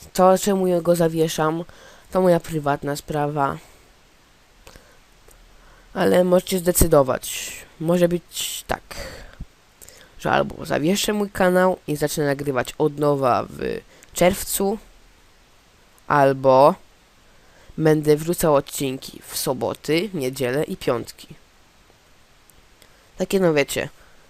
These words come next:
że tylko jeden na dzień, także trzy odcinki w tygodniu każdym.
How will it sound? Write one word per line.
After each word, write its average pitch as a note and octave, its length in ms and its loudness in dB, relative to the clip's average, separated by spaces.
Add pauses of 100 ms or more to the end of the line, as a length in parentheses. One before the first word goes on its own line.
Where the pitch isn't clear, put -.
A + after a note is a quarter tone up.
(600)
że - 80 -8
tylko D3 340 -2
jeden F3 340 2
na C3+ 180 4
dzień, - 140 -10
także D3 260 0
trzy - 220 2
odcinki - 760 -2
w - 180 -14
tygodniu D3 880 2
każdym. C#3 720 0